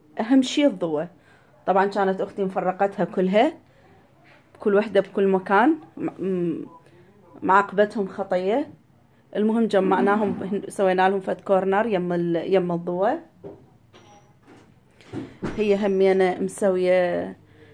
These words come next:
اللبلاب باعوا كل مكان رغم الأجواء الباردة، بس نوفر لهم ال-، الإضاءة القوية. بالنسبة ل-، ال-، المتابعيني بالمناطق الشمالية،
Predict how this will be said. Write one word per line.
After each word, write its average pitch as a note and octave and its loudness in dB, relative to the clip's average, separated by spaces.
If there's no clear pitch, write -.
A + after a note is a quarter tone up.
اللبلاب F#3+ 2
باعوا G3 0
كل D#4 4
مكان G#3+ 0
رغم G#3 0
الأجواء F#3+ 0
الباردة، G3 2
بس A3 -4
نوفر F#3+ 0
لهم C4 0
ال-، F#3 -2
الإضاءة G3 0
القوية. E3 -4
بالنسبة A3 0
ل-، F3+ -2
ال-، F#3 0
المتابعيني G#3 0
بالمناطق G3+ 0
الشمالية، F#3+ -2